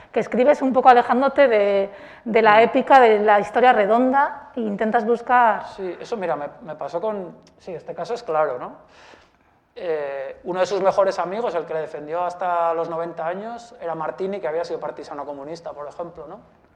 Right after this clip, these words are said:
Speaker 2: Son estas historias que dices, "Joder, se hubieran estado matando", ¿no? Y él lo defendía, decía que era un buen hombre, que era joven y que, bueno, que había hecho en la guerra lo que tal. Bueno, son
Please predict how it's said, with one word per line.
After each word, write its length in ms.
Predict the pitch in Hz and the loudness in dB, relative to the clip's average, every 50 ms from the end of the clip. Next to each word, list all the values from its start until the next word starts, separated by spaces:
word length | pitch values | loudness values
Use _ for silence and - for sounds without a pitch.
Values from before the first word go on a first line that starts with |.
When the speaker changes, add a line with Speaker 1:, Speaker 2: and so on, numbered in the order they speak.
| _ _ _ _ _ _ _ - | _ _ _ _ _ _ _ -18
Speaker 2:
Son 120 | - 156 | -16 -16
estas 240 | 156 160 165 147 - | -12 -10 -10 -10 -10
historias 400 | 156 - - 170 160 165 165 165 | -12 -8 -6 -6 -4 -4 -6 -6
que 300 | 165 160 151 151 156 147 143 | -8 -10 -10 -10 -10 -12 -12
dices, 200 | 147 147 139 - | -14 -16 -18 -14
"Joder, 280 | - 175 170 165 - - | -10 -10 -10 -10 -10 -14
se 80 | - 170 | -12 -10
hubieran 160 | 165 165 165 | -10 -10 -10
estado 200 | 165 165 175 160 | -10 -12 -12 -10
matando", 420 | 151 147 147 170 175 190 185 170 160 | -10 -10 -8 -8 -8 -8 -10 -12 -12
¿no? 140 | 175 208 - _ _ _ _ _ _ _ _ _ _ _ _ | -14 -16 -18 _ _ _ _ _ _ _ _ _ _ _ _
Y 100 | - 156 | -8 -6
él 80 | 160 | -2
lo 80 | 170 165 | -2 -2
defendía, 420 | 160 - - 147 151 160 180 175 | -2 -2 -4 -10 -8 -6 -6 -6
decía 160 | 160 - 170 151 | -6 -6 -8 -8
que 60 | 156 | -6
era 80 | 151 | -8
un 60 | 156 147 | -6 -8
buen 160 | 143 143 165 | -8 -6 -6
hombre, 420 | 196 214 196 180 180 175 175 170 | -6 -6 -4 -4 -4 -4 -4 -4
que 80 | 165 156 | -4 -6
era 180 | 151 160 160 156 | -6 -4 -6 -6
joven 440 | 147 - 185 185 185 170 170 160 160 | -4 -2 -2 -2 0 0 -2 -4 -4
y 120 | 156 156 | -8 -10
que, 80 | 151 170 | -10 -8
bueno, 180 | 165 180 175 165 | -8 -6 -6 -6
que 60 | 156 151 | -4 -4
había 160 | 156 160 165 | -4 -4 -4
hecho 140 | 160 - 170 | -6 -6 -6
en 60 | 156 | -6
la 60 | 151 | -4
guerra 200 | 147 160 160 156 | -4 -4 -4 -2
lo 120 | 147 147 147 | -4 -4 -6
que 340 | - 151 147 147 147 143 147 | -6 -8 -10 -8 -10 -10 -8
tal. 200 | - 202 202 - | -4 -4 -4 -4
Bueno, 240 | 220 262 240 165 131 - - - - - _ _ _ _ _ _ _ _ _ _ | -4 -4 -4 -6 -6 -12 -18 -20 -20 -20 _ _ _ _ _ _ _ _ _ _
son 160 | - 196 | -12 -8